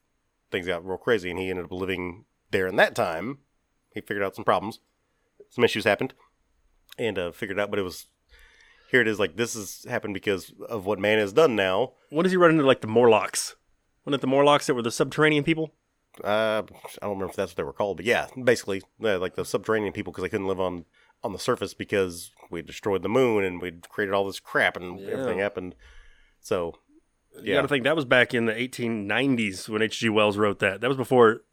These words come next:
Speaker 2: the thought of nuclear
Speaker 1: Well,
Speaker 2: holocaust.
Speaker 1: I don't remember that. I never read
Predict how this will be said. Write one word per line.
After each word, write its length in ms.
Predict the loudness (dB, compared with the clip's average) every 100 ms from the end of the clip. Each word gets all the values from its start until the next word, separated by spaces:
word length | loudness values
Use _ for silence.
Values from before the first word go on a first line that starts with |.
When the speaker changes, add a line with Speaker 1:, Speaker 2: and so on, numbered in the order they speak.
| _ _
Speaker 2:
the 200 | -6 0
thought 240 | 2 4
of 260 | 2 -2 -10 -16
nuclear 500 | -6 -4 0 6 10
Speaker 1:
Well, 180 | 10
Speaker 2:
holocaust. 520 | 8 6 6 4 0 2
Speaker 1:
I 40 | 4
don't 160 | 4
remember 140 | 0 0
that. 60 | -6
I 300 | -4 -4 -2
never 340 | 0 2 2 0
read 580 | 2 6 6 6 2